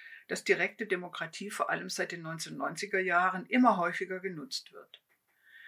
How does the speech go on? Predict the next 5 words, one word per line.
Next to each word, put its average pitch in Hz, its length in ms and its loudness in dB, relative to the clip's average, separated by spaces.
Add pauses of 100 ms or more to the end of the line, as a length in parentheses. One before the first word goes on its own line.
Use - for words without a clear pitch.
(120)
Seit 214 340 8
neunzehnhundertsechsundvierzig 220 1800 -4
gab 185 240 8
es 190 120 -4
insgesamt 208 640 -2